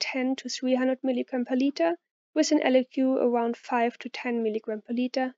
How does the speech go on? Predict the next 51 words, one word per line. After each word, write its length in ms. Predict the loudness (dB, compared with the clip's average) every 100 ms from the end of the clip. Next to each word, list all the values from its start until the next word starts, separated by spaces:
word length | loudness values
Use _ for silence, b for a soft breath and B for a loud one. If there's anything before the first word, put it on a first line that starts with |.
| 0
and 160 | 0
a 20 |
security 600 | 0 -4 0 2 2 -2
zone 300 | -2 0 0 -2
up 140 | -6
to 120 | -6
thousand 480 | -8 -4 -4 -4 -6
milligram 420 | -6 -8 -4 -6
per 120 | -6 -8
liter, 360 | -8 -6 -10 _ _ _ -16
depending 420 | 2 4 4 2
on 140 | 0
the 100 | 0
instrument. 560 | -2 -4 -8 -10 -12 -18 _ _ _ _ _ _ _ _ _ 6
Also, 220 | 6 6
the 100 | 4
precision 540 | 2 0 0 0 2 2
is 140 | 4
very 240 | 4 4 4
good, 260 | 2 0
with 240 | 0 -2 2
low 180 | 2
C 200 | 2 0
Vs 320 | 0 0 -2 -2
from 240 | -2 -2
clinical 580 | -2 0 2 0 -2 -6
cutoff 400 | -2 -2 -2 -2
value 260 | -2 0
and 220 | -2 -4 -6
above, 340 | 0 0 0 _ _ _ _ _ 2
and 180 | 4 8
normal 380 | 8 10 8 8
values 340 | 6 4 2
for 80 | -2
healthy 320 | 0 0 0
dogs 340 | 0 0 -4 -4
are 80 | 0
in 80 |
the 100 | 2
range 300 | 0 0 -2
of 160 | -6 -4
oh 120 | -2 -2
point 260 | 0 -4
two 300 | -2 -2 -2
to 120 | -4
four 220 | -6 -4 -4
point 220 | -6 -6
nine 320 | -2 -2 -2
milligram 420 | -2 -4 -6 -8
per 100 | -8
liter. 380 | -8 -8 -10 -12